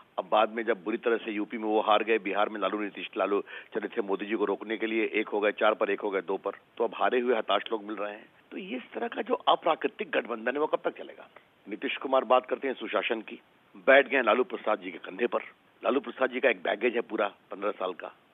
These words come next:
तो ये जो पूरी बातचीत है ये कवायद है अपनी साख बचाने की, और उसको कभी सामाजिक न्याय का नाम, कभी धर्मनिरपेक्षता का नाम,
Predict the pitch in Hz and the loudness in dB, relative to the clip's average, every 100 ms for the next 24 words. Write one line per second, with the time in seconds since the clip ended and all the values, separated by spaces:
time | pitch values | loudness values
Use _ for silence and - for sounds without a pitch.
0 | _ _ 156 165 180 - 160 226 214 139 | _ _ -4 -2 -2 -2 -4 -2 0 0
1 | 147 - - - 131 175 185 - 113 104 | 0 -4 -10 -4 -4 0 -2 -2 -2 2
2 | 127 143 135 147 - - _ _ _ _ | 2 0 0 -2 -2 -8 _ _ _ _
3 | - - - - - - - - - - | -8 -6 -8 -2 -4 -4 -8 -8 -10 -18
4 | - - _ _ 98 98 120 98 101 - | -20 -20 _ _ -8 -4 -4 -4 -6 -2
5 | 98 107 113 95 92 92 87 87 87 82 | 0 0 -2 -4 -4 -4 -6 -6 -6 -8
6 | 82 - 76 87 - 110 120 113 104 92 | -14 -14 -12 -12 -6 -4 -4 -4 -4 -4
7 | - 90 82 82 80 | -4 -6 -6 -10 -12